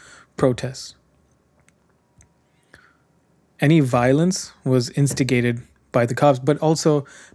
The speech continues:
people are angry. <laughs> People have been dying for just existing, for just sleeping. It's, anyways, um, w-, when, when, when some of the, you know, some of the, uh, protests from this summer did turn violent, immediately was,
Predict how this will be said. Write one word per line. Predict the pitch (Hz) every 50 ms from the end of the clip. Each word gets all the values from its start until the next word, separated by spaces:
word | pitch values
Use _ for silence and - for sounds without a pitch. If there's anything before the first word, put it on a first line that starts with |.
| _
people | - 165 165 - 185
are | 156 131 - -
angry. | - 127 131 160 180 156 135 127
<laughs> | 123 -
People | 160 135 -
have | - 156 131
been | 165 156 135 120 113 -
dying | - 127 - 127 139 147 147 147 135
for | 131 - 127
just | 120 120 135 127 123 - - - _ _
existing, | - 139 123 117 120 135 135 135 - 139 127 123
for | 117 - - 123
just | 120 123 127 120 -
sleeping. | - - 131 139 151 135 - 123 120
It's, | 120 113 117 - - - _ - - - - - - - - - - - - - -
anyways, | 165 147 127 120 - - - - - _ _ _ _ _
um, | - 143 139 135 139 139 139 131 - - _ _ _ _ _ _ _ _ _ _ _ _ _ _ _ _ _ _ _ _ _ _ _ _ _ _ _ _ _ _ _ _ _ _ _ _ _ _ _ _ _ _ _ _ _ _ _ _
w-, | - 151 139 - 170
when, | 151 139 151 151 147 147 151 156
when, | 147 143 147 143 143 143 143 156
when | 147 143 139
some | 135 - 151
of | 147 147 139
the, | 135 143 139 139 139 135 135 135 135 - - - _
you | 156 135
know, | 131 123
some | 123 - 147 139 135
of | 135 127
the, | 127 131 127 123 123 123 123 123 123 127 - -
uh, | 131 123 123 120 120 120 120 117 117 117 - _ _ _ _ _ _
protests | - 143 135 127 - 135 123 -
from | - 135 127
this | 120 123 117
summer | - - 127 127 123
did | 120 117 - 131 123
turn | - - - 127 120 120
violent, | 117 127 123 120 123 123 120 120 120
immediately | 120 120 123 127 123 123 120 123 123 123 120
was, | 120 120 120 123 120 - -